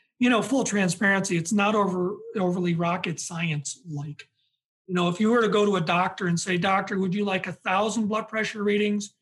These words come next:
or would you like only the five that are out of bounds amongst your thousand patients?" Of course, they're gonna say, "Tell me the abnormal." So if, so if you think about it from that perspective, it's about augmenting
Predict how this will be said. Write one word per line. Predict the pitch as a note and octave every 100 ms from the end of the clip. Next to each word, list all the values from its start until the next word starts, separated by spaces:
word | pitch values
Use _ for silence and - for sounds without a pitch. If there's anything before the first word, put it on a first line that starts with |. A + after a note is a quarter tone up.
| _ _ _
or | A#3 G3
would | F#3+
you | F#3+
like | G3+ G3 G3 F#3+ - _ _ _ _ -
only | A3 A#3 A3
the | G3+
five | - G3+ G3+ G3+
that | F3+
are | F#3
out | F#3
of | F3
bounds | F3+ F3+ F3+ E3
amongst | F3 F3 E3+ -
your | F3+ E3 E3 _ _
thousand | G#3+ F3 F3 E3+ D#3+
patients?" | F3+ E3 - D#3+ - _ _ _
Of | B3 -
course, | C4 C4
they're | C4
gonna | G#3+ F#3
say, | E3+ G3 F3+
"Tell | E3+ G3+
me | F#3
the | E3+ E3+
abnormal." | D#3+ D#3+ E3 E3 D3+ - _ _ _ _ -
So | B3+ A#3 A3+ -
if, |
so | - G#3+
if | G#3
you | G#3
think | A#3+ A3
about | G#3+ G3+
it |
from | G3+ G3
that | F3+ F3
perspective, | E3+ - C4+ C4+ B3 F3 E3 _ -
it's | G#3+ C4
about | G3+ G3 - -
augmenting | G3+ A3 F#3+ G3 A#3+ B3+ - F3 D3+ F#3